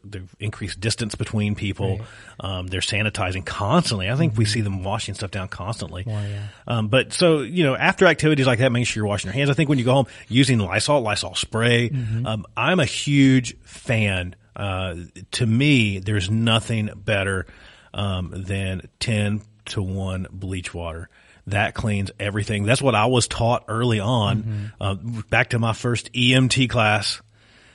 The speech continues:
Speaker 1: ten parts water, or, uh, yeah, ten parts water, one part bleach. Um, that's how you do it. You can wipe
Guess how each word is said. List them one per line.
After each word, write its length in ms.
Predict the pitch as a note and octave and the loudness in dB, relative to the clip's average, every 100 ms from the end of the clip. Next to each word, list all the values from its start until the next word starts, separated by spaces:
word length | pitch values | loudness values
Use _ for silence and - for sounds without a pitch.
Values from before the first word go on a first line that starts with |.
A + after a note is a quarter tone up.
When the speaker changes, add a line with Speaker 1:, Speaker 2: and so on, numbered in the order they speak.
| _ _ | _ _
Speaker 1:
ten 200 | B2+ A#2+ | 0 2
parts 400 | - A#2+ A#2 - | 4 2 2 0
water, 320 | A2+ A2+ A2 | 0 2 2
or, 120 | G2+ A2 A#2 | 0 -2 -2
uh, 40 | G#2 | -2
yeah, 200 | A#2 A2+ | -2 -2
ten 220 | - B2 | -2 0
parts 200 | A#2+ A2 | 0 0
water, 180 | A#2+ A2 | 0 0
one 140 | A2 | 0
part 200 | A#2 G2 | -2 -2
bleach. 380 | G#2+ A2 A2 - - - - - | -2 -2 -4 -10 -16 -20 -20 -8
Um, 540 | G2+ G2 F#2+ F2+ F#2 _ _ - | -6 -4 -4 -8 -10 _ _ -4
that's 220 | G#2 G#2 | -2 0
how 80 | A2+ | 0
you 120 | G#2 | -2
do 160 | G2+ G#2 | 0 0
it. 180 | F2+ - _ _ | -2 -12 _ _
You 200 | G#2+ G#2+ | -2 0
can 180 | A2+ G#2 | 0 0
wipe 240 | G2+ G#2+ | 0 -2